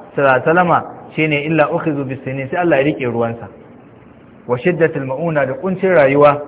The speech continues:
ga kuɗin amma ba a ji daɗinsa ba. "Wa jawri sultan," da zaluncin shugabanni. Ko ka zalunci kawunan ku, shi yasa aka zalunce ku, shugabanninku. "Wa lam yamna'u zakata amwalihim," manzon Allah ya ce mutane in dai suka hana zakar dukiyarsu,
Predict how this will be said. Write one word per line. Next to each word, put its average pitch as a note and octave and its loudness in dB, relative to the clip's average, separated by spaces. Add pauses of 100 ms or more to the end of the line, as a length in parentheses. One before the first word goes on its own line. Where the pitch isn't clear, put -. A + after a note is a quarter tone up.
(340)
ga C#3 6
kuɗin F#3 -2
amma D3+ 2
ba D3 2
a B2+ -4
ji C3+ -6
daɗinsa C#3+ 0
ba. G2+ -8 (340)
"Wa B2+ 0
jawri D3+ 2
sultan," C#3+ 0
da B2+ -2
zaluncin D#3+ -2
shugabanni. G#2 -8 (320)
Ko F#3 6
ka F3+ 4
zalunci D3 2
kawunan E3+ 2
ku, C#3 -8
shi D3+ -8
yasa D3 0 (240)
aka C3+ 0
zalunce A2+ -4
ku, - -14 (160)
shugabanninku. A2 -4 (1400)
"Wa C#3+ 8
lam F#3+ 8
yamna'u F#3+ 6
zakata F#3+ 6
amwalihim," F3 6
manzon E3 2
Allah F#3 4
ya F3+ 2
ce F3+ -2
mutane F3 0
in G#3 0
dai G3+ 8
suka G3+ 2
hana F3 4
zakar D#3 2
dukiyarsu, F3+ 2